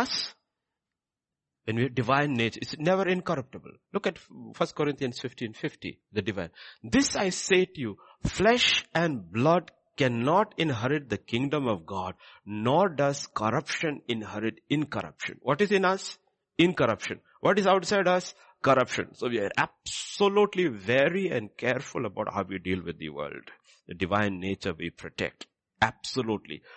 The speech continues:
What is within us? The kingdom of God. What is outside of us? The corruption. So there is corruption, incorruption, incorruptible nature inside. And that's what Corinthians four sixteen to eighteen is talking about. "Therefore I urge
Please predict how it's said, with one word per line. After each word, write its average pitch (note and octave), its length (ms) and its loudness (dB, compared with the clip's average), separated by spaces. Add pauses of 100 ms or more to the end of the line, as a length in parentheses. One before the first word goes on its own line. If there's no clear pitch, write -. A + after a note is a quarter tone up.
What B2 200 2
is D3 140 0
within C#3+ 240 2
us? A#3+ 280 2 (480)
The G2 100 -2
kingdom G#2 460 0
of D2+ 180 -10
God. D2 280 -8
What A#2 200 2
is C3+ 120 0
outside C#3+ 420 2
of F#3 160 2
us? G#3 220 -4 (240)
The A2 100 0
corruption. G#2 720 -2 (560)
So A2 140 -4
there G#2 180 0
is G2 200 -2
corruption, - 580 -2
incorruption, A#2+ 840 -2 (500)
incorruptible B2+ 760 -2
nature A2 560 -2
inside. F#2+ 600 -2
And - 100 -8
that's - 200 -4
what F3+ 140 -6
Corinthians A2 520 -4
four F#2+ 320 -4 (280)
sixteen A2 580 -4
to G2 120 -6
eighteen G2+ 460 0
is F2+ 220 -8 (160)
talking F#2+ 320 -6
about. A#1+ 400 -8 (720)
"Therefore D#3 340 4
I C#3+ 180 0
urge E3+ 340 6